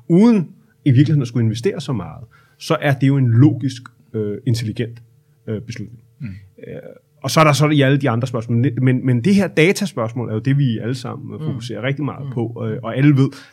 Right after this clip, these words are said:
Speaker 1: der er måske mere i det, ikke? Så en ting er, at jo, de tjener en lille smule mere på den. Spørgsmålet er, hvor meget mere tjener de på datadelen.
Speaker 2: Om jeg tror, du vil tjene langt mere på datadelen, selvfølgelig. Altså,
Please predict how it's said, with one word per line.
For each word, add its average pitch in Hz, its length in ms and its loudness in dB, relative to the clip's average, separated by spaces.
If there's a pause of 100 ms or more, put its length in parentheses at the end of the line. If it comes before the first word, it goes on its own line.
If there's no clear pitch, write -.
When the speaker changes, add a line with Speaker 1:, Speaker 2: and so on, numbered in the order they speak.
Speaker 1:
der 113 60 -8
er 113 40 0
måske 117 420 -2
mere 135 420 4
i 151 40 2
det, 127 140 -2
ikke? 123 160 -6
Så 143 60 -2
en 170 200 -2
ting 160 220 0
er, 131 140 2
at 120 260 -4
jo, 143 200 2
de 135 60 -6
tjener 131 200 -2
en 123 60 0
lille 131 160 0
smule 117 240 -4
mere 113 140 -4
på 110 60 -12
den. 117 220 -6
Spørgsmålet 117 400 -4
er, 98 40 -8
hvor 107 100 -8
meget 101 200 -4
mere 104 180 -4
tjener 107 320 -10
de 101 120 -12 (280)
på 120 120 -14
datadelen. - 420 -6 (880)
Speaker 2:
Om 190 160 0
jeg 160 80 0
tror, 175 140 -6
du 156 80 -2
vil 147 100 -8
tjene 147 240 -4
langt 160 240 -4
mere 160 120 -4
på 143 80 -8
datadelen, 147 520 -6
selvfølgelig. 143 360 -8
Altså, 127 360 -6